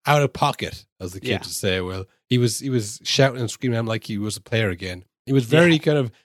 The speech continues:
Speaker 1: this is also a huge problem. This kind of, like, he sees as a
Speaker 2: <laughs> Yeah.
Speaker 1: ref who, you know, he, he hates him.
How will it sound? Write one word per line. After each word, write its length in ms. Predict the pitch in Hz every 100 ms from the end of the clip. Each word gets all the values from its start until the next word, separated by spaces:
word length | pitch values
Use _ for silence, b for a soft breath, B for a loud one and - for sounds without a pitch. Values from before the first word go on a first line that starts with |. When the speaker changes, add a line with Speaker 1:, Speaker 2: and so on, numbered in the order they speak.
| -
Speaker 1:
this 140 | 156
is 80 | 175
also 300 | 147 147 127
a 40 | 104
huge 260 | 110 98
problem. 300 | - 87 85
This 160 | 90 98
kind 180 | - 101
of, 80 |
like, 240 | 92 92 - _ _ _ _ _ _
he 160 | 131 143
sees 220 | - 131
as 120 | 113
a 20 |
Speaker 2:
<laughs> 40 | 104
Yeah. 20 |
Speaker 1:
ref 300 | 98 - - -
who, 220 | 113 110 _ -
you 100 | 127
know, 200 | 98 90
he, 180 | 101 -
he 360 | - 110 110 101
hates 280 | 104 98 104
him. 220 | 92